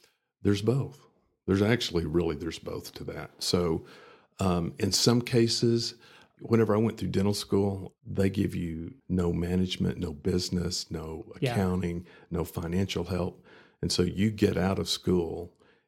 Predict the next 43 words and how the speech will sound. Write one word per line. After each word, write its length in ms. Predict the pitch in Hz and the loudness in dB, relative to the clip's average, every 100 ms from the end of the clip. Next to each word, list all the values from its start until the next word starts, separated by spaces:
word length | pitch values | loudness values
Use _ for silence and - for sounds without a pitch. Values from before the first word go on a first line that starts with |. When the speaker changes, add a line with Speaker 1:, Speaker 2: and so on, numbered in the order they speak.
| - | -4
Speaker 1:
and 200 | 87 87 | -2 2
you're 260 | 98 98 | 2 0
expected 720 | 92 - - 90 85 - 87 - | -2 -4 -2 -4 -2 -2 -2 -4
to 300 | 82 80 80 - _ _ | -6 -6 -8 -18 _ _
treat 260 | - 101 71 | -4 -4 -2
patients 540 | 101 101 - 90 87 | 0 0 0 -4 -4
and 260 | - 85 85 | -8 -6 -4
yet 160 | 85 | -4
at 100 | 82 | -8
the 60 | - | -6
same 240 | - 82 | -6 -4
time 240 | 78 82 80 | -8 -8 -8
figure 300 | - 78 78 | -10 -10 -10
out 100 | 73 | -10
some 160 | - | -10
way 80 | - | -10
to 80 | 80 | -10
run 180 | 87 87 | -12 -12
a 60 | |
business. 380 | 87 87 - 98 | -12 -12 -12 -2
Speaker 2:
Yeah. 460 | 143 156 127 107 127 | 2 2 0 -8 -12
Speaker 1:
And 160 | - 87 | -6 -2
that's 300 | 85 78 - | -2 -4 -12
difficult. 580 | - 71 - - 71 - _ _ _ _ | -14 -16 -18 -18 -18 -20 _ _ _ _
Uh, 400 | - 85 80 76 73 | -8 -6 -4 -6 -6
and 140 | 92 90 | 0 2
again, 400 | 92 113 90 92 | 4 4 4 2
that's 200 | 90 - | 0 -2
where 120 | 90 | -2
Tina 260 | - 98 | 2 2
steps 320 | 87 - - - | 0 -4 -6 -8
in. 180 | 78 82 | -10 -10
So 260 | - 82 | -8 -4
she 480 | - - 104 101 95 | -2 2 2 2 0
graduated 640 | - 95 90 87 85 82 - | 0 0 0 0 -2 -2 -6
from 120 | 76 | -6
W 260 | 82 78 | -6 -8
T 160 | 80 87 | -10 -8
the 60 | 80 | -8
same 220 | - 80 | -8 -10
time 260 | - 78 80 | -10 -10 -8
I 100 | 82 | -6
did, 340 | 82 80 78 | -4 -6 -8